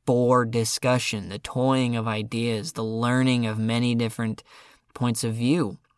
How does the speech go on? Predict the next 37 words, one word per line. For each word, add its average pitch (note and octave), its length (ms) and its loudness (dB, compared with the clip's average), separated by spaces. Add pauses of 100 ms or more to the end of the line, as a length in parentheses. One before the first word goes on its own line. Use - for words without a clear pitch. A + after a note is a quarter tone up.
(880)
Yet B2+ 200 -4
this D3 180 2
is C#3 220 2
allowed C#3 520 4
to B2 60 -4
happen. A#2+ 420 -2
Keyword D#3 420 2
here C#3+ 160 4
being B2+ 320 0
allowed, B2 680 2
allowed A#2 840 2
to B2 120 -4
happen, A#2+ 560 -4
being, A2+ 440 -4 (560)
being, A2 360 0
you A2 120 -6
know, G2+ 300 -6
that, A2+ 260 -4
that A2+ 160 -4
is A2+ 180 -2
the A2+ 140 -2
most A2 240 -2
important A2 440 -4
thing A2+ 220 -2
here. A#2 340 -2 (520)
Nothing, B2 640 2
no B2 200 2
one C#3 240 4
was C#3 180 0
punished G#2+ 420 -6
or F#2+ 80 -6
disciplined. - 580 -2
Nothing A2+ 460 -2
was A#2 140 -4
done A#2+ 200 -2
about F2+ 300 -6
it. - 220 -18